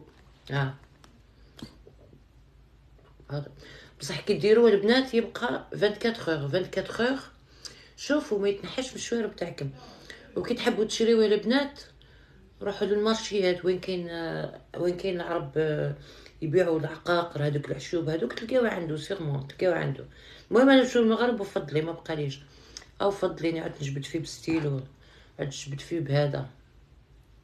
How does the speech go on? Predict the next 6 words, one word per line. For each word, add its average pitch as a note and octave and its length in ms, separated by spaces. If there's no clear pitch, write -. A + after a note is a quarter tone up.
هذا E3+ 280
نجبدو D#3 360
ندير E3 240
فيه D#3 280
كيما D3 220
هيك. C3+ 320